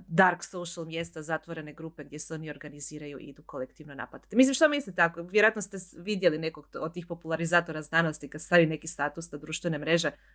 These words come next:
kako to da ispod ima toliko negativnih komentara, zato što su oni jako dobro organizirani, e, šeraju link, jedna osoba šera link na neko mjesto gdje se oni okupljaju, bila to Facebook grupa ili nešto drugo, i onda oni organizirano,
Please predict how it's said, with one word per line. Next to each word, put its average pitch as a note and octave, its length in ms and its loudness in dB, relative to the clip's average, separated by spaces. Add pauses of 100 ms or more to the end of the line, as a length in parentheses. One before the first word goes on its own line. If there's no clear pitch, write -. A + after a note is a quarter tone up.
(100)
kako B3 320 6
to B3 200 -2
da G#3 80 0
ispod F#3 360 -2
ima F#3+ 140 -2
toliko F3 360 -2
negativnih D#3 500 -6
komentara, D#3+ 500 2
zato E3 200 -12
što D3+ 160 -12
su D3 160 -12 (420)
oni D#3+ 220 2
jako F3 240 6
dobro E3 260 -8
organizirani, D#3+ 800 2 (340)
e, D3+ 240 -2
šeraju D#3 400 2
link, E3 380 0
jedna D#3+ 300 4
osoba D3+ 280 -2
šera D3+ 260 -2
link D3+ 260 -8
na C3+ 260 -10 (300)
neko - 360 -12
mjesto D#3 380 -4
gdje D#3+ 140 -4
se - 140 -2
oni D#3+ 160 -2
okupljaju, F3 520 4
bila D3 180 -6
to D3+ 140 -12
Facebook D#3+ 360 -4
grupa E3 240 -6
ili D3 120 -2
nešto D3 260 -6
drugo, F#3 300 2
i E3 60 4
onda D3+ 180 -2
oni D3+ 160 -6
organizirano, C#3+ 680 -6